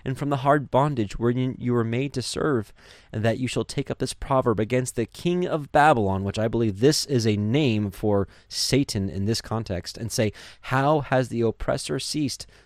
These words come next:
The golden city is ceased.'" And this is Isaiah fourteen one and three through four. So at the beginning of Isaiah fourteen, we see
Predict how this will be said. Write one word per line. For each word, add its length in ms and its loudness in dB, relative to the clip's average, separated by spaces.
The 100 -4
golden 460 0
city 340 -2
is 100 -4
ceased.'" 360 -6
And 80 -2
this 140 -4
is 160 -6
Isaiah 400 -2
fourteen 640 -4
one 300 2
and 320 -6
three 260 -4
through 240 -2
four. 400 4
So 120 2
at 100 2
the 40 -4
beginning 300 0
of 180 0
Isaiah 300 -2
fourteen, 400 -4
we 80 -2
see 460 -4